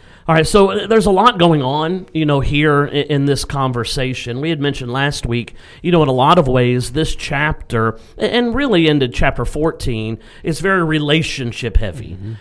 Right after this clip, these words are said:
Speaker 1: where you have the very beginning of chapter fifteen,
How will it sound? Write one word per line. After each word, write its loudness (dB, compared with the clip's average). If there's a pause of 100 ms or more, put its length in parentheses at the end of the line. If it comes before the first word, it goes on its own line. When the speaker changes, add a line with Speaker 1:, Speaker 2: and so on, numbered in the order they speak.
(160)
Speaker 1:
where -4
you 2
have 2
the 2
very 2
beginning 0
of -4
chapter -4
fifteen, 0